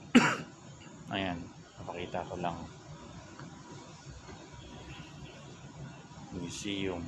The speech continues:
Pero since na naka-lockdown,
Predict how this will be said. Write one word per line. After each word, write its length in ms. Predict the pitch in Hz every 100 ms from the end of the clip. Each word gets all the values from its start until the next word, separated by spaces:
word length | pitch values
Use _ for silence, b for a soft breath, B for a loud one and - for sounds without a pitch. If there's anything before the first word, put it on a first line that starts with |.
| 85 -
Pero 280 | - 95 98 98 95 95 95 92
since 640 | - 104 95 95 - -
na 160 | 101 98 95 95 95 95 95 95 95 95 95 - - - - - - - - - - -
naka-lockdown, 880 | 92 101 98 - 98 92 92 92